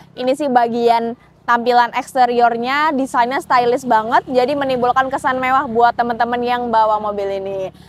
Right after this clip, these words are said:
Dan juga di bagian bodinya ini dia terlihat gagah ya. Ini warnanya masih bagus, nggak kusam. Kemudian ini di la-, bagian lampunya, di sini ada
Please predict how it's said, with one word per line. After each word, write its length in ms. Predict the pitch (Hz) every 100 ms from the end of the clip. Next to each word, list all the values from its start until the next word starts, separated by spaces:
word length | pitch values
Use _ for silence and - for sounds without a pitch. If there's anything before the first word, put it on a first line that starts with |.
| -
Dan 160 | 240 240
juga 240 | 233 233
di 80 | 302
bagian 400 | 262 254 240 240
bodinya 400 | 226 226 233 226
ini 320 | 214 214 294
dia 160 | 302 302
terlihat 480 | 294 277 269 269 269
gagah 480 | 247 226 226 269 302
ya. 240 | 262 294 _ _ _ _ -
Ini 160 | 240
warnanya 800 | 240 233 226 226 226 226 254 277
masih 320 | 277 262 262 214
bagus, 560 | 208 196 196 269 480 - - 294
nggak 160 | 202 196
kusam. 480 | 208 214 254 285 381
Kemudian 480 | 311 226 214 208 208
ini 400 | 208 208 208 208
di 160 | 208
la-, 160 | 208 190
bagian 320 | 202 208 208
lampunya, 480 | 202 202 208 233 320
di 160 | 302
sini 160 | 277 311
ada 480 | 285 233 233 233